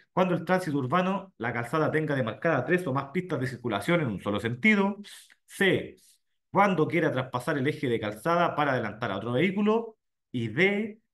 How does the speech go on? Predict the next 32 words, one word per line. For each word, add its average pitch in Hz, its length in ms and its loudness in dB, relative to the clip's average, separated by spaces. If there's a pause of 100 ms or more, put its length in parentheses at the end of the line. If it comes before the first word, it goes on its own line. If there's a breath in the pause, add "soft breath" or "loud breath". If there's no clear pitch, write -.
Cuando 185 680 0
en 127 140 -4
el 113 160 -6
tránsito 165 340 -2
urbano 147 380 0
la 151 100 0
calzada 151 340 -2
esté 165 320 -2
señalizada 147 600 0
para 143 140 0
la 131 60 2
circulación 131 520 -4
de 131 80 -2
un 151 120 -2
solo 147 200 2
sentido. 95 500 -4 (360)
¿Ya? 127 440 -2 (800)
¿Cuándo 190 280 6
podríamos, 175 540 8
por 165 120 2
ejemplo, 165 360 0
no 190 200 4
circular 185 680 0
por 160 260 0
lo, 139 280 -2
por 139 240 -2
la 135 180 4
mitad 143 280 0
derecha 147 380 0
de 131 100 2
la 123 100 0
calzada? 82 560 -6